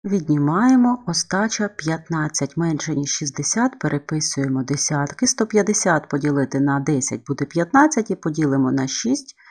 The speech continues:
Два. Два на шістдесят — сто двадцять. Віднімаємо, остача тридцять, менше, ніж шістдесят, і переписуємо одиниці.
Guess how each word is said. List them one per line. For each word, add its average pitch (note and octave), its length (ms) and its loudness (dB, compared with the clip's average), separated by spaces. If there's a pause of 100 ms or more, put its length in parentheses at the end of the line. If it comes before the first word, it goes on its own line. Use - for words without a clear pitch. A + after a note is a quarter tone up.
(320)
Два. E3 400 0 (400)
Два F#3+ 260 4
на D3+ 120 2
шістдесят — D3 680 -2
сто - 280 -2
двадцять. C3 760 -2 (220)
Віднімаємо, E3+ 720 4
остача F#3+ 500 -2
тридцять, D#3 640 -4
менше, D3+ 440 -2
ніж C#3 160 0
шістдесят, C#3 760 0
і A#3 140 0
переписуємо D3+ 800 -2
одиниці. C#3+ 680 -2